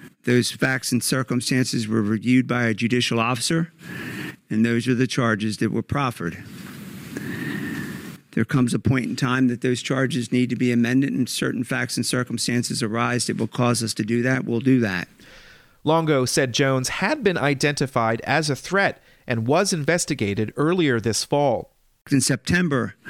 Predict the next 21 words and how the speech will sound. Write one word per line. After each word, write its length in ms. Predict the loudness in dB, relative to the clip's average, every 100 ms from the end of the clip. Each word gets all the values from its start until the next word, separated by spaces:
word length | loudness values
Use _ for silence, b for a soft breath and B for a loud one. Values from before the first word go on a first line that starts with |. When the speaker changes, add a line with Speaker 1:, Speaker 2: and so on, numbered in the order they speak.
| B B B B -10
Speaker 1:
of 80 |
twenty 260 | -2 0 0
twenty-two, 580 | 2 0 0 2 2 2
our 200 | 0 -2
Office 300 | -4 -2 -2
of 80 | -2
Student 360 | 2 2 2
Affairs 520 | 0 2 4 2 -2 -12 B B B B B B B -10 -6
reported 560 | -4 0 2 2 0
to 160 | -2 0
the 80 | 2
multidisciplinary 1040 | 2 0 0 2 2 2 0 2 2 2
threat 200 | 0 0
assessment 500 | 2 2 2 2 2
team 240 | 2 2
that 100 | 4
Mister 300 | 4 4 0
Jones, 580 | 0 2 2 2 -2 -10 B B B B B B B _
they 140 | -2 0
received 420 | 2 2 2 2
information 800 | 0 2 2 2 2 0 -2